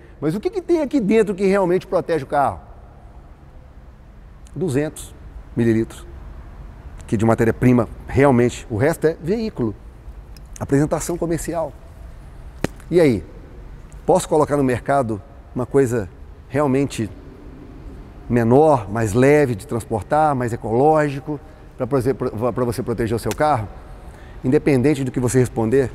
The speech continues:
eu já vou lançar. Então, a minha ideia é usar a química de um jeito inteligente, sem subestimar a inteligência das pessoas e dando a, descendo a letra pra vocês. Você pode simplesmente substituir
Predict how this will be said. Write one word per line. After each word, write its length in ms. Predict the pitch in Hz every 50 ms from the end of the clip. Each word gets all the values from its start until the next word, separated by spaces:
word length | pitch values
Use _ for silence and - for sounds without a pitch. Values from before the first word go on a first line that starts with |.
| - - -
eu 80 | 110
já 80 | 107 120
vou 140 | 104 117 120
lançar. 360 | 127 123 - - 95 85 - - - - - - - - - - - - - - - -
Então, 380 | - 156 - 175 175 190 190 175 - -
a 80 | - 143
minha 180 | 147 170 170 160
ideia 220 | 139 170 185 190
é 220 | 156 131 120 104 - -
usar 280 | 156 147 127 135 196 196
a 40 | 185
química 520 | - - - 185 185 185 185 - 185 175
de 100 | 139 160
um 80 | 165 135
jeito 220 | 117 143 135 120
inteligente, 760 | 143 143 - 185 180 165 127 131 156 165 180 175 - - 185 - - - - - -
sem 240 | - - - 208 220
subestimar 500 | - - 170 180 165 - 165 143 151 160
a 40 | 175
inteligência 380 | - 175 156 147 131 147 135
das 120 | 143 147 120
pessoas 360 | 143 131 - - 139 143 123
e 60 | 127
dando 220 | 117 131 143 143
a, 60 | 139 -
descendo 380 | 131 135 135 - - 143 147
a 40 | 143
letra 260 | 127 127 135 127 131
pra 120 | 117 127 127
vocês. 460 | 127 120 - - 92 80 92 - - - - - - - - - - - - - - -
Você 320 | 117 120 156 143 - 170
pode 360 | 147 - - 135 123 110 101
simplesmente 580 | - - 214 214 214 190 139 143 147 151 143 -
substituir 560 | - 147 120 - 139 - - 117 110 98 82